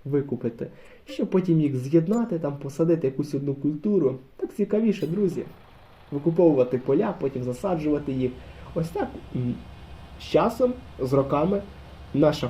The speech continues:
ферма розширюється. Розширюється наше володіння і наші поля.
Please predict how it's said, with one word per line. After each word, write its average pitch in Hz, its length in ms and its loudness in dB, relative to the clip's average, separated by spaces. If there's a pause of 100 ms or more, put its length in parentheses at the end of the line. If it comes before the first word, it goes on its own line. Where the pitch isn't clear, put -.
ферма 170 440 6
розширюється. 131 880 4 (500)
Розширюється 135 880 4 (1200)
наше 143 320 2
володіння 135 840 6 (540)
і 143 60 4
наші 131 440 4
поля. 127 400 4